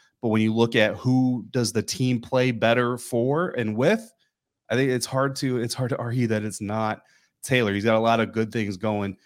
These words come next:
on for him. And Cody, I had a lot of good things going on. I've had a lot of good things going on for me for the last twenty years. This episode, this crossover Thursday episode of Locked On Commanders and Locked On Texans, brought to you by Blue Nile. My twentieth wedding anniversary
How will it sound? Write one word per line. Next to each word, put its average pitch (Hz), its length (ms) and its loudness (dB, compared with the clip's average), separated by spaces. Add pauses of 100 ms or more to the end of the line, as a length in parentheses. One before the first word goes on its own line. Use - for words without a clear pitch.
(160)
on 104 220 0
for 104 260 -4
him. 104 100 0
And 98 120 -4
Cody, 117 260 2
I 117 80 6
had 123 140 6
a - 20 2
lot 117 200 4
of 110 100 -4
good 113 180 -4
things 110 220 -2
going 110 280 -2
on. 110 220 0
I've 127 120 0
had 147 120 4
a 139 40 2
lot 135 140 2
of 131 60 -2
good 131 120 -4
things 120 160 -4
going 123 120 -6
on 117 80 -2
for 120 120 -8
me 120 100 -2
for 117 80 -18
the 110 60 -6
last 113 300 2 (320)
twenty 117 760 -4
years. 113 480 -2 (200)
This 135 200 0
episode, 123 480 0
this 110 120 -4
crossover 117 380 -2
Thursday 107 240 -2
episode 104 320 -2
of 98 80 -8
Locked 107 260 0
On 101 200 -2
Commanders 135 400 0
and 117 180 0
Locked 127 220 0
On 101 120 -6
Texans, 123 440 -2 (380)
brought 123 220 2
to 127 120 0
you 117 140 2
by 107 240 6
Blue 117 240 0
Nile. 110 300 2
My 117 180 2
twentieth 156 600 -2
wedding 151 340 2
anniversary 113 680 -2